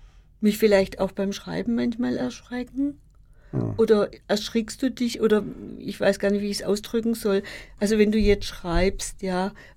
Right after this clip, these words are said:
Speaker 1: äh, recherchierst, bringst die Themen zusammen und daraus wird jetzt was. Hast du eine Furcht oder erschrickst du dich über das, was dann da rauskommt?
Speaker 2: Äh, äh, das schon eher, ja. Ähm,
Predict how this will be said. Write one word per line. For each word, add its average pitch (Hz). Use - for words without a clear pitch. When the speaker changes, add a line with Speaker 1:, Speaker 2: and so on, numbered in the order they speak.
Speaker 1:
äh, 196
recherchierst, 196
bringst 214
die 214
Themen 202
zusammen 214
und 196
daraus 196
wird 190
jetzt 214
was. 185
Hast 196
du 233
eine 208
Furcht 208
oder 220
erschrickst 190
du 220
dich 220
über 208
das, 180
was 208
dann 202
da 190
rauskommt? 196
Speaker 2:
Äh, 139
äh, 127
das 151
schon 170
eher, 151
ja. 131
Ähm, 131